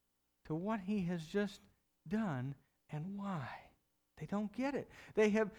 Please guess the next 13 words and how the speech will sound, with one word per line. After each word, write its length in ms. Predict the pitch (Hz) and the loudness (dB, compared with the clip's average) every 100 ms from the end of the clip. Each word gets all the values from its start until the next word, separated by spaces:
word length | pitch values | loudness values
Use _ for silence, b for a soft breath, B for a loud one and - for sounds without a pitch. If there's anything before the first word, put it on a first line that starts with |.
| B | B
they've 160 | 240 208 | 8 8
known 300 | 233 226 196 | 6 6 6
all 320 | 196 240 285 | 6 6 6
about 340 | 233 233 202 | 4 4 2
John's 400 | 175 202 202 180 | 4 6 6 4
ministry. 500 | 180 214 214 - 240 | 0 0 -2 -2 -4
John, 440 | 185 202 208 220 214 B B B 180 | 2 4 6 4 2 B B B 4
uh, 260 | 175 160 - - - | 6 6 2 -14 0
as 180 | 180 165 | 4 6
I 160 | 185 196 | 6 6
put 240 | 220 220 | 4 6
the, 240 | 175 151 - - | 8 6 4 0
the 420 | 151 143 131 127 | 4 4 4 0